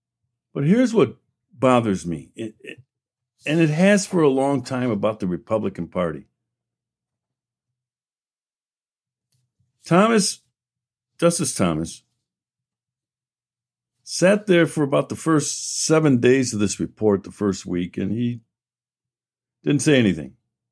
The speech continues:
I'm not saying he should have. But what I was thinking during those first seven days,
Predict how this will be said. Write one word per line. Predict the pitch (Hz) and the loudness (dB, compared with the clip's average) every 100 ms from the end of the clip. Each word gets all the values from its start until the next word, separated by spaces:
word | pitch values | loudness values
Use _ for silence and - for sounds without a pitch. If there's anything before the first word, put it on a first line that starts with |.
| - | -2
I'm | 135 | 2
not | 190 98 | 4 2
saying | - 110 | 0 2
he | 107 | 2
should | 104 135 104 | 2 0 0
have. | 71 65 _ _ _ _ _ _ _ _ _ _ _ _ _ _ _ _ _ _ _ _ _ - | -4 -10 _ _ _ _ _ _ _ _ _ _ _ _ _ _ _ _ _ _ _ _ _ -6
But | 165 | -4
what | 165 185 | 2 2
I | 190 | 4
was | 277 233 - | 2 0 2
thinking | 233 233 180 | 0 2 2
during | 131 170 170 | 2 2 2
those | 147 127 | 0 -2
first | - 170 165 | -4 -4 -2
seven | - 147 151 | -2 -2 -2
days, | 104 107 113 160 - | 0 2 2 -2 -6